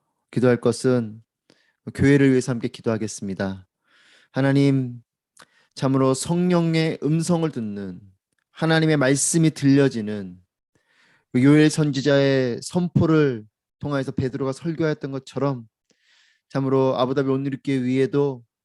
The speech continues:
종교적인 모습이 아닌 진정으로 성령께서 춤추시는 교회가 될 수 있도록, 하나님의 음성이 들려지고 또 성령의 역사가 나타나고, 그로 인해서 우리의 영이 살아나는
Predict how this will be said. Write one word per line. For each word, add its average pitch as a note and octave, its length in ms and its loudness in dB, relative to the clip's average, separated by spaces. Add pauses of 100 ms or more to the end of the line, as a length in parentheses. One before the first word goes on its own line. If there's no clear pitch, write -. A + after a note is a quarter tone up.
(400)
종교적인 C#3+ 960 -4 (100)
모습이 C3+ 320 -2
아닌 B2+ 480 -2
진정으로 C#3+ 580 0
성령께서 D#3 960 -4 (400)
춤추시는 F#3 640 -4
교회가 C3+ 280 0
될 A#2 120 -2
수 - 180 -10
있도록, G#2 440 -8 (480)
하나님의 C#3+ 340 0
음성이 C#3 360 -2
들려지고 C#3 840 2 (340)
또 C3+ 80 -8
성령의 C#3+ 420 -4
역사가 C#3+ 360 -2
나타나고, C3+ 800 -4 (320)
그로 C#3 240 2
인해서 C#3 640 -2
우리의 C3+ 300 -2
영이 D#3 340 0
살아나는 D#3 720 -6